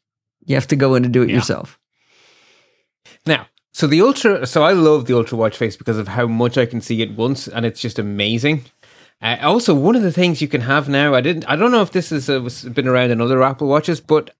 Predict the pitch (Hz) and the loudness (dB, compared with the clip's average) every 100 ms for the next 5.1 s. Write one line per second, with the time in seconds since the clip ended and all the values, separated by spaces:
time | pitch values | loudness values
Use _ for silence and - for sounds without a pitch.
0 | - 165 180 202 170 - 170 156 156 - | -2 0 2 0 0 0 0 0 -2 0
1 | 175 - 127 123 120 123 120 165 170 135 | 0 0 -2 -2 0 0 2 4 4 2
2 | - 175 - 110 - 117 139 - 147 120 | 0 -2 -2 -4 -2 -2 -2 -2 -4 -2
3 | 143 156 143 147 127 120 139 156 - 117 | 0 0 2 0 0 0 0 0 -2 -6
4 | 120 123 120 139 127 120 101 147 175 - | -2 0 0 -2 0 -2 0 0 -2 -6